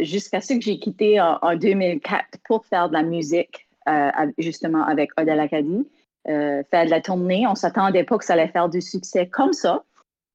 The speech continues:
Alors, à ce moment-là, j'ai décidé de, de poursuivre la musique comme carrière pendant environ, euh, dix ans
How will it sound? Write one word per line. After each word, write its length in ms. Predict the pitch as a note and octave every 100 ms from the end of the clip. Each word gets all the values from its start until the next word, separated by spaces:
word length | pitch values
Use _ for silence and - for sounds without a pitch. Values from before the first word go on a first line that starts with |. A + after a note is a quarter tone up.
| _ _
Alors, 480 | E3+ E3+ E3+ E3 E3
à 120 | E3
ce 120 | F#3 F#3+
moment-là, 420 | F3 E3+ E3 F3+
j'ai 180 | F#3+ E3
décidé 420 | D#3 E3+ E3 G#3
de, 200 | E3+ D#3
de 120 | D#3
poursuivre 600 | - E3+ E3+ - G3+ F#3
la 100 | F3+
musique 380 | E3+ E3+ E3 F3+
comme 180 | - E3+
carrière 600 | F3 E3 E3 E3 E3 E3+ -
pendant 440 | F3 D#3+ D#3+ D#3+
environ, 680 | D#3+ D#3+ D3+ D#3 D#3 D#3 D3
euh, 60 | C3+ A#2+ - C3 C#3+
dix 340 | D#3+ F3 D3+
ans 160 | D#3